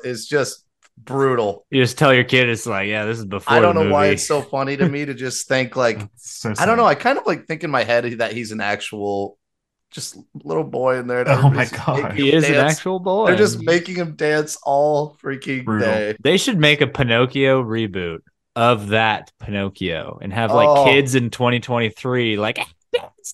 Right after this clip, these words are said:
Speaker 2: dance, Pinocchio."
Speaker 1: He's
Speaker 2: And
Speaker 1: all
Speaker 2: then,
Speaker 1: torn
Speaker 2: like,
Speaker 1: down. He's just
Speaker 2: and then
Speaker 1: all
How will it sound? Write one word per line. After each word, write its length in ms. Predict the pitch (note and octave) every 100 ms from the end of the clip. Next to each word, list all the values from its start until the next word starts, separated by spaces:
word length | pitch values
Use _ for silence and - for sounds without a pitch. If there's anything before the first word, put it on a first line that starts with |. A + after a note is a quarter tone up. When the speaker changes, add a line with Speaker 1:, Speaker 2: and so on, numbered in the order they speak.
| -
Speaker 2:
dance, 260 | G4+ -
Pinocchio." 460 | - F#4 F#4 F#4 G#4 G#4+ A#4+ G#4+
Speaker 1:
He's 60 |
Speaker 2:
And 60 | -
Speaker 1:
all 160 | D#3+ D#3
Speaker 2:
then, 140 | A#2+
Speaker 1:
torn 340 | C3+ D3+ C#3
Speaker 2:
like, 40 | C3+
Speaker 1:
down. 400 | B2+ B2+ C3 C3+
He's 240 | C3 B2 C#3+
just 100 | D3
Speaker 2:
and 80 |
then 100 | F3+
Speaker 1:
all 420 | D3+ F#4+ A3 A#2